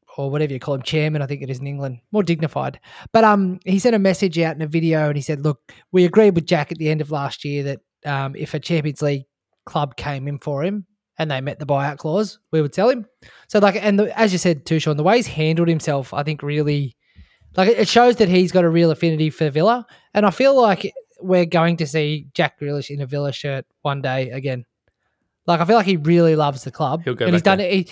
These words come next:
Speaker 1: yeah, and I
Speaker 2: Mm.
Speaker 1: feel like this is a scenario where he's like, "I wanna play Champions League, but I'm also doing the best thing for the club moving forward," because they, they're only gonna get, you know, a couple of opportunities to sell a hundred million dollar player. And
Speaker 2: Oh,
Speaker 1: that would
Speaker 2: you,
Speaker 1: do so much for
Speaker 2: yeah.
Speaker 1: the club.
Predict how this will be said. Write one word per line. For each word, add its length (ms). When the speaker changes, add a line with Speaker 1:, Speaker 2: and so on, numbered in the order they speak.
Speaker 1:
yeah, 280
and 100
I 60
Speaker 2:
Mm. 40
Speaker 1:
feel 100
like 120
this 180
is 60
a 80
scenario 500
where 140
he's 220
like, 200
"I 160
wanna 180
play 160
Champions 380
League, 300
but 100
I'm 160
also 320
doing 240
the 80
best 240
thing 180
for 140
the 80
club 260
moving 280
forward," 280
because 220
they, 320
they're 180
only 160
gonna 200
get, 240
you 80
know, 200
a 40
couple 300
of 100
opportunities 540
to 80
sell 400
a 80
hundred 260
million 280
dollar 180
player. 320
And 120
Speaker 2:
Oh, 80
Speaker 1:
that 160
would 80
Speaker 2:
you, 60
Speaker 1:
do 80
so 280
much 200
for 60
Speaker 2:
yeah. 60
Speaker 1:
the 80
club. 300